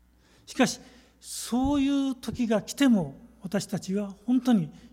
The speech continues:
揺るぎない信仰と確信と平安の中に、神の眼差しの中に立つことができるかと、というのが問われています。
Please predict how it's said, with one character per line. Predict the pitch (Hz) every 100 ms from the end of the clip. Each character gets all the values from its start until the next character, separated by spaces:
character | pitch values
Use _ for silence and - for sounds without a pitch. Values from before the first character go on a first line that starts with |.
| _
揺 | 175 196
る | 233
ぎ | 240
な | 247
い | 214
信 | - 226 220
仰 | 226 208
と | 202 214
確 | 208 - -
信 | - 233 208
と | 180 147 - _ _ _ _ _ _ _ _ _ _
平 | - 170 220
安 | 240
の | 247
中 | 247 226
に、 | 139 117 - _ _ _ _ _ _ _ _ _ _ _ _ _ _ _ _ _ _ - - - _ _ _ _ _ _ _ _ _ _ _ -
神 | - 240
の | 220
眼 | 190 180 226
差 | 247
し | 240
の | 254 254
中 | 254 254
に |
立 | 196 - 180
つ | -
こ | 196
と | 160
が | 151
で | 165
き | 220
る |
か | 214 160
と、 | - - _ _ -
と | 226
い | 233 247
う | -
の | 208
が | 147 - - _ -
問 | 147
わ | 139
れ |
て | - _
い | _
ま |
す。 | _